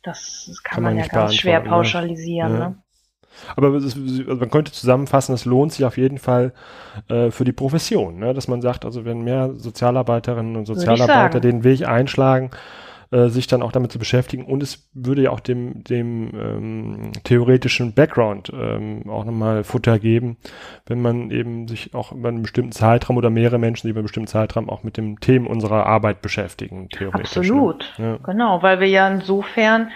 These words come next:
Speaker 1: wenn man so will, keinen originären Theoriebestand in der Sozialarbeitswissenschaft haben. Und
Speaker 2: Ja.
Speaker 1: das, ähm, ja, also doch, also ich, ich fänd das begrüßenswert.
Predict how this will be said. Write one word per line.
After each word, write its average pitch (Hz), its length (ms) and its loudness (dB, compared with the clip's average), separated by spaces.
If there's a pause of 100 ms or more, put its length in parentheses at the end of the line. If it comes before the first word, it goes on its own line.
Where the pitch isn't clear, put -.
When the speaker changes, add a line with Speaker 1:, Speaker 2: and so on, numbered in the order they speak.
(140)
Speaker 1:
wenn 202 100 -8
man 202 160 -2
so 190 160 -4
will, 214 140 4
keinen 208 340 0
originären 208 800 2
Theoriebestand 190 800 0
in 175 140 -6
der 175 180 -4 (560)
Sozialarbeitswissenschaft 175 1400 2
haben. 170 260 0
Und 170 140 -2
Speaker 2:
Ja. 127 60 6
Speaker 1:
das, 127 320 2
ähm, 175 480 -2
ja, 196 400 2 (260)
also 170 360 -8 (500)
doch, 208 160 0 (320)
also 180 180 -2
ich, - 160 -2 (120)
ich - 180 0
fänd 254 120 4
das 233 140 0
begrüßenswert. 196 880 -2